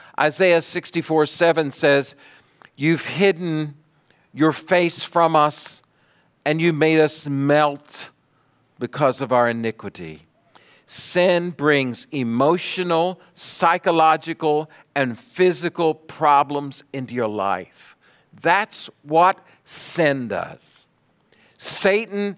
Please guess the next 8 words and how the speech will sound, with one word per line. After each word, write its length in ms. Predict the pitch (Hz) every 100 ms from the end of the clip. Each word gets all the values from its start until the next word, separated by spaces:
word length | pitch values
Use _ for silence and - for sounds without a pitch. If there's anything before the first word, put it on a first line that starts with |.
| _
is 200 | 180 160
a 100 | 165
liar 760 | 135 139 196 254 254 240 247 233 - -
and 160 | 185
a 80 | 180
thief. 720 | - - 156 117 87 - _ _ _ _ _ _ - - _ -
And 280 | 170 156 143
listen, 600 | 240 240 175 113 87